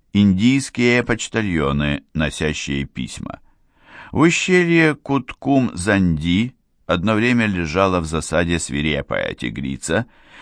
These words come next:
в течение нескольких месяцев ежедневно умерщвлявшая по одному человеку из проходивших почтарей. Барабанный бой,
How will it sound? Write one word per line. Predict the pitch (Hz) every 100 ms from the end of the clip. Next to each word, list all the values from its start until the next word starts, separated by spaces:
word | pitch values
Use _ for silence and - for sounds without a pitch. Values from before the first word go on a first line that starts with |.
| -
в |
течение | - 104 165 185 180 165
нескольких | 156 160 143 131 120 -
месяцев | 123 139 123 - 117
ежедневно | 90 104 98 85 104 120 110 107
умерщвлявшая | 98 101 90 - 65 90 87 - 87 85 80
по | 78 85 78
одному | 71 80 80 78
человеку | - 62 65 104 131 139
из | - 95 98 - _
проходивших | 98 92 85 71 78 80 98 87
почтарей. | - 90 - - 76 65 50 - _ - - - _ _ _ -
Барабанный | 85 113 120 165 165 131 101 87
бой, | 67 82 90 101